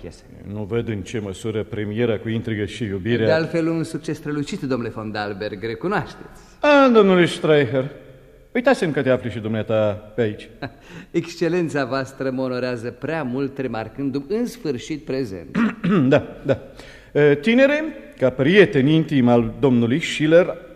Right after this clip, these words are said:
Speaker 2: ai putea să-l sfătuiești să se apuce cât mai curând de lucru.
Speaker 3: Prea bine, excelență, vă puteți bizui pe mine.
Speaker 2: Obraznicul. Aș prefera să mă pot bizui pe dumneata, domnule Schiller. În fond, gândește-te, în toți acești ani eu am girat cu poziția pe care o dețin montarea pieselor dumitale.
Speaker 1: Știu ce vă datorez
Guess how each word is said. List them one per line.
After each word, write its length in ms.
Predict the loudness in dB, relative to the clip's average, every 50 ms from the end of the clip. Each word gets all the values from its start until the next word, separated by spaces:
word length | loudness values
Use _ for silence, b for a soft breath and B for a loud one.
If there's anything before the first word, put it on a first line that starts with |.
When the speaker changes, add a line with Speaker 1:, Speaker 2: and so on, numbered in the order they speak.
| -10 -8
Speaker 2:
ai 80 | -8 -8
putea 260 | -8 -6 -4 -4 -4
să-l 160 | -4 -6 -12
sfătuiești 420 | -12 -10 -10 -8 -6 -4 -6 -6 -6
să 80 | -8
se 120 | -12 -12 -12
apuce 280 | -10 -10 -10 -10 -10
cât 140 | -12 -10 -8
mai 140 | -8 -8 -8
curând 240 | -6 -6 -6 -6 -4
de 80 | -4
lucru. 280 | -2 -4 -4 -4 -6 -14 -16 -12 -8
Speaker 3:
Prea 160 | -6 -4 -2
bine, 200 | 0 0 0 0
excelență, 640 | -2 -4 -4 -4 -4 -4 -4 -4 -4 -4 -6 -6 -2
vă 100 | -2 -2
puteți 380 | 0 0 0 2 0 -2 -2 -2
bizui 360 | -2 -2 -2 0 0 0 0
pe 100 | -2 -4
mine. 400 | -6 -6 -8 -10 -10 -12 -14 -16 -18
Speaker 2:
Obraznicul. 840 | -16 -12 -8 -6 -6 -6 -6 -6 -6 -6 -8 -8 -6 -8 -8 -6 -8 -10 -12 -20 _ _ _ B B B B B B B
Aș 180 | B 4 4 6
prefera 400 | 6 6 8 8 10 10 10 8
să 140 | 8 6
mă 120 | 4 4 6
pot 160 | 6 4 4
bizui 340 | 4 2 2 2 2 2 2
pe 100 | 2 2
dumneata, 760 | 2 2 2 2 0 0 2 2 2 2 2 2 0 -2 -6 -14 -18 -20 -20 -20 -14 -10
domnule 340 | -8 -8 -6 -6 -6 -8 -8
Schiller. 440 | -10 -10 -12 -10 -8 -6 -6 -6
În 140 | -6 -8 -8
fond, 320 | -8 -8 -8 -6 -6 -6 -8
gândește-te, 680 | -8 -8 -6 -2 -2 -2 -2 -4 -8 -12 -12 -12 -12
în 120 | -12 -12 -8
toți 280 | -6 -6 -6 -6 -6
acești 380 | -10 -6 -6 -6 -6 -6 -10 -18 _ -8
ani 420 | -4 0 0 0 0 0 -2 -2 -2 0
eu 160 | 2 4 4
am 180 | 4 4 2 2
girat 480 | 2 2 2 4 4 4 4 2 -4
cu 80 | -10 -8
poziția 500 | -4 -4 -4 -4 -4 -6 -4 -4 -6 -4
pe 100 | -6 -6
care 180 | -6 -4 -4
o 40 | -4
dețin 300 | -4 -6 -8 -6 -4 -4
montarea 380 | -4 -4 -4 -4 -4 -4 -4 -6
pieselor 460 | -8 -8 -10 -8 -8 -8 -10 -10 -10
dumitale. 580 | -12 -12 -12 -10 -2 4 4 6 6 4 0 -6
Speaker 1:
Știu 200 | -12 -14 -14 -14
ce 120 | -12 -12
vă 60 | -12 -12
datorez 500 | -12 -10 -10 -10 -10 -10 -10 -12 -16